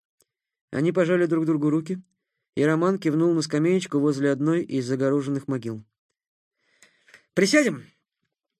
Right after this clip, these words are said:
Я здесь всё осмотрел, вроде никого нет». «Ксению видел?» «Вчера вечером.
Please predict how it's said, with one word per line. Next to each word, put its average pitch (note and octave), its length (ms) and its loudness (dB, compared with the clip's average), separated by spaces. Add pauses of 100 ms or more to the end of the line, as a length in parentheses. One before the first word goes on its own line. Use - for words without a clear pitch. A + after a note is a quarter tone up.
(240)
Я F#3+ 260 4
здесь A#3+ 360 2
всё A#3 160 4
осмотрел, A3+ 420 4
вроде E3+ 540 2
никого D#3 320 2
нет». G3 320 -4 (840)
«Ксению D#3+ 420 -2
видел?» E3 300 -4 (520)
«Вчера D4 280 4
вечером. C3+ 400 -2